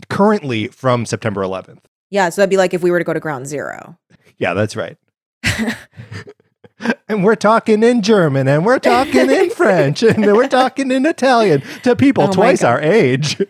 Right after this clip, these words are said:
Speaker 2: Oh my God. Jess, listen, Jess is, quite frankly, a dweeb.
Speaker 1: Yeah,
Speaker 2: Um,
Speaker 1: she's a huge
Speaker 2: there
Speaker 1: dweeb.
Speaker 2: she's a huge dweeb. Not a bigger dweeb than Bruce.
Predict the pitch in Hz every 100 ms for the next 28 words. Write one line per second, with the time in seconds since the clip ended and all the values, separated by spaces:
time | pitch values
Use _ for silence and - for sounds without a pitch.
0 | - 208 202 190 185 170 170 - 202 220
1 | 247 262 - - - 165 143 127 120 -
2 | 170 214 233 - - _ - 170 156 147
3 | 151 139 - - 302 370 294 262 269 262
4 | 240 190 131 80 107 _ _ _ _ -
5 | 196 180 165 160 151 - 147 143 156 147
6 | - 131 98 90 _ _ _ - - 233
7 | 247 262 233 202 202 196 196 - _ _
8 | 208 202 196 139 392 320 - 233 226 247
9 | 220 220 226 208 196 185 175 _ _ _
10 | _ 180 175 165 160 170 226 302 - -
11 | - -